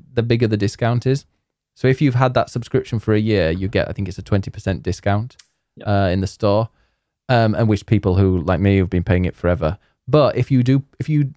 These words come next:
Speaker 1: decide one month that you don't want it and you pause it or you cancel it at all, you, it resets and goes back to zero. Um, so you have to then go and work up that discount, uh, to get to
Speaker 2: Mm,
Speaker 1: twelve months.
Speaker 2: so it ties you in.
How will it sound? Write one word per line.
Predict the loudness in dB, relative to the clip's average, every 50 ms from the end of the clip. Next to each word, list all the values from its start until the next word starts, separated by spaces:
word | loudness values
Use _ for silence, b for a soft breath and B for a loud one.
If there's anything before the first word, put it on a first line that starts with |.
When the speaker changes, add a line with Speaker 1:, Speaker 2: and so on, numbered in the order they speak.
| _
Speaker 1:
decide | -4 -4 -2 0 0 0 0
one | 2 0 0 2
month | 0 -2 -4 -4 -8 -10
that | -10
you | -6
don't | -4 -4 -4 -4 -8 _ _ _ _
want | -6 -6 -4 -4 -2 -4
it | -4 -4 -2
and | -2 -2
you | -2 -2
pause | 0 0 0 2 2 0 0
it | -2 -4 -6 _ -18 -20 -20 _ _ _ _ _ -2
or | 0 2 2 2
you | 2 0
cancel | 0 0 0 0 -2 -2 -2 -2
it | -2 -2
at | -2 0
all, | 0 0 0 0 -4 -8 _ _ _ _ _ -2
you, | 0 0 2 2
it | 0 -2 0
resets | 0 0 0 0 0 0 -2 -2 -2 _ -8 -6
and | -4 -2
goes | 0 0 0 0
back | -2 -2 -4 -4 -6
to | -10 -8
zero. | -4 -2 -2 0 0 0 -2 -4 -6 -10 _ -8
Um, | -4 -4 -2 -2 -4 -6
so | -6 -6 -4
you | -4
have | -4 -6
to | -6
then | -6 -6 -4
go | -2 -2
and | -2 -2
work | 0 0 -2 -2 -4 -6
up | -8 -8 _ _
that | -4 -4 -4 -6 _ -20 -20 _ _ _ _ _ _ _ _ _
discount, | -6 -6 -4 -4 -4 -4 -4 -4 -6 -10 -14 -14 -8
uh, | -4 -4 -2 -2
to | -4 -4
get | -6 -6 -8
to |
Speaker 2:
Mm, | -6 -4
Speaker 1:
twelve | -2 -2 0
months. | -2 -4 -4
Speaker 2:
so | -6 -10
it | -14 -14
ties | -12 -12 -10 -10 -10 -10
you | -8 -8
in. | -8 -8 -8 -10 -14 -10